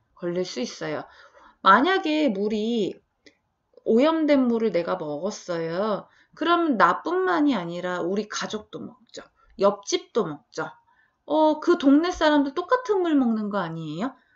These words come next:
어, 우리 집이 조금 더 잘 산다, 좀 더 못 산다, 더 고층이다, 저층이다 해서 다른 물 먹는 거 아니잖아요.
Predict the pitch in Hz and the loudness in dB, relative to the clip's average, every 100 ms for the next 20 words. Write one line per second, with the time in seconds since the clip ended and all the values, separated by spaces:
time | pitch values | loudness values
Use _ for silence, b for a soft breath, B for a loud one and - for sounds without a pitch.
0 | b 202 185 175 175 240 277 240 226 233 | b -4 -2 0 0 0 0 -2 -8 -4
1 | 240 247 233 _ 285 285 262 240 247 196 | -2 -4 -6 _ -8 -4 0 0 0 0
2 | 190 226 214 208 208 285 285 254 208 175 | 0 -2 -4 -4 -4 0 2 2 -2 -6
3 | - 220 202 196 196 190 196 190 226 - | -6 -4 -2 -2 -2 -2 -2 -6 -6 -2
4 | 208 - 277 226 196 196 196 226 214 - | -4 -2 -2 -2 0 0 0 -2 -6 -4
5 | 240 208 202 185 190 190 - 208 277 302 | -4 -2 0 -2 -2 -4 -2 2 2 4
6 | 254 208 185 180 180 139 156 151 127 120 | 2 0 -6 -8 -8 -8 -10 -12 -16 -18
7 | - 151 | -12 -12